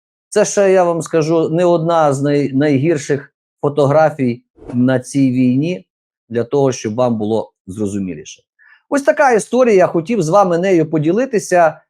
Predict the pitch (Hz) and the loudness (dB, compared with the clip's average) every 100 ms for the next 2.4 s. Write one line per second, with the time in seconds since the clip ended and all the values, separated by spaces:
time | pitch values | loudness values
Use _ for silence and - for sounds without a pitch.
0 | _ - 202 233 320 285 240 196 165 - | _ -4 -2 2 2 4 2 2 -2 0
1 | 214 208 208 190 220 247 202 196 180 165 | 2 4 2 2 2 2 2 -2 -2 -2
2 | 226 214 196 | -4 0 0